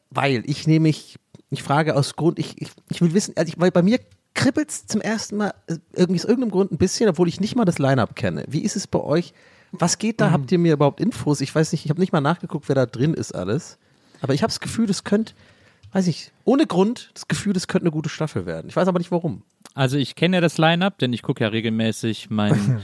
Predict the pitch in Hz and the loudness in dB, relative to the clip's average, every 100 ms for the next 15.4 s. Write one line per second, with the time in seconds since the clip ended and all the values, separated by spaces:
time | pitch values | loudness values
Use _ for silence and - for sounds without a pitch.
0 | - - - 104 - - 123 123 - 107 | -8 -20 -4 -2 -2 2 2 2 0 0
1 | - 110 107 107 104 104 113 - 113 104 | 2 4 6 4 2 2 0 2 2 2
2 | 101 113 117 127 - 117 107 - - 110 | 2 2 2 2 2 2 2 0 0 2
3 | 120 240 156 139 - 113 - 120 170 156 | 4 2 -4 -8 -8 -10 -6 -4 -4 -4
4 | 156 151 - 156 - 139 151 151 147 175 | -6 -6 -6 -6 -2 -2 0 0 2 2
5 | 240 - _ _ _ _ 123 120 120 120 | 0 -2 _ _ _ _ -8 -6 -6 -6
6 | 117 123 120 123 123 - - 135 160 147 | -6 0 4 4 2 -6 -12 -4 2 2
7 | 98 123 160 156 131 117 180 - _ _ | 2 0 2 0 0 -2 -6 -8 _ _
8 | _ - 123 104 98 92 92 - _ _ | _ 0 0 0 -4 -8 -10 -18 _ _
9 | _ _ _ - 139 - - - 143 143 | _ _ _ -6 -4 -4 -8 0 2 2
10 | - 131 - 151 143 135 - 131 123 117 | 0 -2 0 0 2 0 0 0 2 0
11 | 120 113 - 131 156 131 120 - 156 180 | -2 -4 0 4 4 4 0 2 4 4
12 | 226 _ _ _ _ - 98 104 98 175 | 2 _ _ _ _ -12 -8 -4 -2 -2
13 | - - _ _ _ - - 214 - 123 | -4 -20 _ _ _ -8 0 0 2 0
14 | 104 107 104 104 98 113 151 165 131 110 | 0 -2 -2 -2 0 2 4 2 2 2
15 | 107 - 147 151 | 0 4 4 4